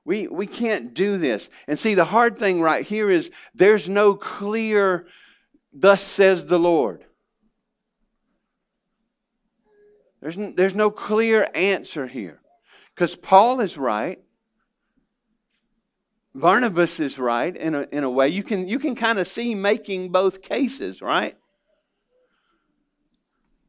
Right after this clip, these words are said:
So w-, when that's the fact, when we have a disagreement and there's,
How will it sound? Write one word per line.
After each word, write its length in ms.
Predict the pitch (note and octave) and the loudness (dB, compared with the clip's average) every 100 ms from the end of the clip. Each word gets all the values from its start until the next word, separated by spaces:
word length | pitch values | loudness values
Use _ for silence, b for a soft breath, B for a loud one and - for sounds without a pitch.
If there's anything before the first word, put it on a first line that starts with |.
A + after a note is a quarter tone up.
| - - | -20 -4
So 320 | - E3 - | 4 4 4
w-, 200 | D3 E3+ | -2 -2
when 300 | E3+ E3+ F#3+ | 0 2 4
that's 280 | G3+ B3 B3 | 6 4 2
the 140 | - F3+ | -2 0
fact, 420 | A3 G#3 B2+ - | 4 4 4 0
when 140 | E3 | -2
we 140 | G3 A3 | -2 0
have 180 | A#3 | 0
a 60 | F#3 | 0
disagreement 760 | E3+ F3+ F3+ D#3 G#3 G#3 E3 - | 0 -2 -2 -2 0 0 -2 -2
and 180 | D3+ | 0
there's, 340 | D#3 D3+ D3 | 2 2 0